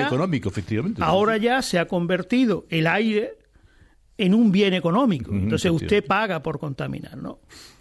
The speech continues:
Speaker 1: Bueno, pues una de las cosas que dicen los, eh, economistas más interesados en esta perspectiva de desarrollo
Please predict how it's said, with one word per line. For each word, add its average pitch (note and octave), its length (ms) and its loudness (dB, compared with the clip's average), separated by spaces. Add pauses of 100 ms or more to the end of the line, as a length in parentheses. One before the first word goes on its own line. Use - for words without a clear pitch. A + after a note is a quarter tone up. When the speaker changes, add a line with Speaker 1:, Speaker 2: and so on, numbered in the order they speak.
(260)
Speaker 1:
Bueno, C#3+ 220 -2
pues B2+ 180 -6
una D3 160 -2
de D3 80 0
las D3 120 -2
cosas F3 280 -2
que D#3 140 -8
dicen D3 540 -4
los, C3+ 480 -8
eh, D3+ 540 -8
economistas D#3 840 -2
más C#3+ 300 -4
interesados C#3+ 800 -2
en C3+ 140 -8
esta C#3 200 -10
perspectiva D#3+ 680 -2
de D#3 140 0
desarrollo F#3+ 680 -2